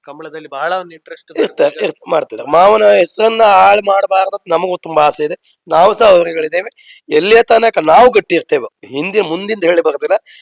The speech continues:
Speaker 2: ನಾವು ಇರೋ ತನಕ ಅವ್ರ ಹೆಸರನ್ನು ಕಾಪಾಡುವಂತ ನಮ್ಮ ಧರ್ಮ ಅಂತ
Speaker 1: ಓಕೆ.
Speaker 2: ನಾವು ಅದನ್ನು ಇದ್ ಮಾಡ್ಕೊಂಡು ಬಿಟ್ಟಿದ್ದೇವೆ ಕುಟುಂಬದಲ್ಲೂ ಹಾಗೆ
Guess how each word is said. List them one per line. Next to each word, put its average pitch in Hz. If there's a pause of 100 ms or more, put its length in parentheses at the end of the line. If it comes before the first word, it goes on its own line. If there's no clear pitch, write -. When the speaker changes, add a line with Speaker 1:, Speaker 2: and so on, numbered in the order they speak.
(200)
Speaker 2:
ನಾವು 202
ಇರೋ 262
ತನಕ 226
ಅವ್ರ 220
ಹೆಸರನ್ನು 208
ಕಾಪಾಡುವಂತ 175
ನಮ್ಮ 202
ಧರ್ಮ 120
ಅಂತ 113 (200)
Speaker 1:
ಓಕೆ. - (440)
Speaker 2:
ನಾವು 156
ಅದನ್ನು 123 (720)
ಇದ್ 131
ಮಾಡ್ಕೊಂಡು 139
ಬಿಟ್ಟಿದ್ದೇವೆ 127
ಕುಟುಂಬದಲ್ಲೂ 147
ಹಾಗೆ 170